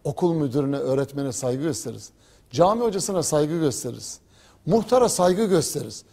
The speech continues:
Çünkü sorumluluk sahibidir. Ona yardımcı olmaya çalışırız. Sözüm yanlış anlaşılmasın. Önümüzü ilikleyerek konuşuruz ya. Hastanedeki bir doktorla bile muhatap o-, olurken saygımızı gösteririz ona karşı.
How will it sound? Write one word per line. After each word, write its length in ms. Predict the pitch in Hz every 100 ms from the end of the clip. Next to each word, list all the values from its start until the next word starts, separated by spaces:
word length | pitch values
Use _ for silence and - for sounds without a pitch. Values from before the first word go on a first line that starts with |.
| _
Çünkü 220 | - 240
sorumluluk 600 | - 190 196 196 190 196
sahibidir. 600 | - 156 127 117 113 107 - _ _ - - -
Ona 180 | 196 247
yardımcı 460 | 214 190 202 180 202
olmaya 260 | 185 160
çalışırız. 480 | 117 113 107 - - _ _ _ -
Sözüm 360 | - 160 214
yanlış 360 | 185 170 170 -
anlaşılmasın. 580 | 165 170 143 180 127 131
Önümüzü 380 | 151 175 196 190
ilikleyerek 520 | 208 196 160 220 233
konuşuruz 420 | 165 156 120 117 110
ya. 180 | 139 - _ _ _ _ _ _
Hastanedeki 640 | - 170 - 220 208 185 180
bir 100 | 165
doktorla 480 | 190 185 214 196 165
bile 140 | 151
muhatap 400 | 143 151 151 175
o-, 320 | 160 160 156 151
olurken 400 | 151 139 220 208 - -
saygımızı 580 | - 160 156 190 214 254
gösteririz 420 | 254 202 180 139
ona 200 | 131 117
karşı. 360 | - 92 -